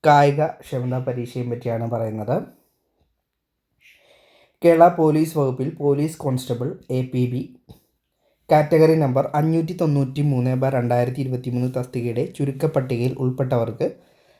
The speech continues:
രണ്ടായിരത്തി ഇരുപത്തഞ്ച് ജനുവരി ഏഴ്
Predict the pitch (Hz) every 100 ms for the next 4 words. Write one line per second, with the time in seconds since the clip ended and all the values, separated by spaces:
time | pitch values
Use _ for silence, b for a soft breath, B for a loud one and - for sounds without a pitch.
0 | b _ 160 165 165 165 165 180 139 143
1 | 139 135 143 139 131 127 127 147 131 123
2 | 123